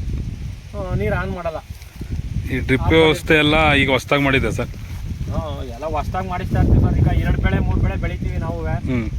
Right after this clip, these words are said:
Speaker 1: ಗಿಡ ಚೆನ್ನಾಗ್ ಬತ್ತು ಅಂತಂದ್ರೆ ನೋಡ್ತೀವಿ, ಈಗ ನೆಕ್ಸ್ಟ್ ಸಲ
Speaker 2: ಹ್ಮ್.
Speaker 1: ನೆಟ್ಟಿ.
Speaker 2: ಹ್ಮ್.
Speaker 1: ಇನ್ನೊಂದ್ ಸಲ ನೆಟ್ ನೋಡ್ತೀವಿ. ಬರ್ಲಿಲ್ಲ ಅಂತಂದ್ರೆ ಎಲ್ಲಾನು ಕಿತ್ತಾಕ್ಬಿಟ್ಟು ಗೊಬ್ಬರ ಹೊಡ್ಸಿ,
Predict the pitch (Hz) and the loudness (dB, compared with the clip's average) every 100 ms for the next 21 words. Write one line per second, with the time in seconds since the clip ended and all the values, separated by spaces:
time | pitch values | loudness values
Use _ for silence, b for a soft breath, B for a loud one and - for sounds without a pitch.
0 | - 151 180 180 170 170 160 - 175 175 | -6 -8 -8 -8 -10 -8 -10 -12 -14 -14
1 | 175 170 160 170 - 175 160 156 135 117 | -14 -12 -10 -10 -10 -12 -10 -6 -4 -4
2 | - 156 - 151 170 - - 117 107 - | -6 -10 -12 -12 -12 -14 -8 -6 -6 -8
3 | - - - 180 185 180 175 - - - | -12 -10 -8 -8 -8 -8 -4 -2 0 0
4 | - - - - - - - - - - | 0 0 0 2 2 0 -2 -2 0 0
5 | - 233 190 - - - - - - - | -2 -6 -6 -4 2 2 4 2 0 -2
6 | - - - - - 165 - - | 0 0 -2 -4 -2 -2 -2 0